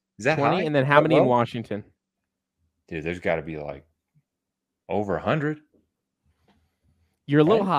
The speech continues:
Speaker 2: high. You're a little high on both.
Speaker 1: Oh, really? Okay.
Speaker 2: But you're pretty close to the ratio, I think.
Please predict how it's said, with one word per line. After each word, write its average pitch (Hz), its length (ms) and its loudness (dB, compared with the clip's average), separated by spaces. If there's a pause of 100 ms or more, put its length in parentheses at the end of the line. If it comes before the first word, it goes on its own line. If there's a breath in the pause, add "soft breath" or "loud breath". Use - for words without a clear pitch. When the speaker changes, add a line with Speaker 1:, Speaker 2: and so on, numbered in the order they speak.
(160)
Speaker 2:
high. - 20 -20 (180)
You're 151 120 -6
a - 20 -2
little 190 180 0
high 165 200 4
on 135 140 -2
both. 113 440 -2 (300)
Speaker 1:
Oh, 110 140 8
really? 117 340 4 (100)
Okay. 92 360 2 (320)
Speaker 2:
But 160 200 4
you're 156 220 2
pretty 226 240 -8
close 151 300 0
to 143 100 -2
the 120 80 0
ratio, 120 480 -4
I - 40 -12
think. 65 220 -16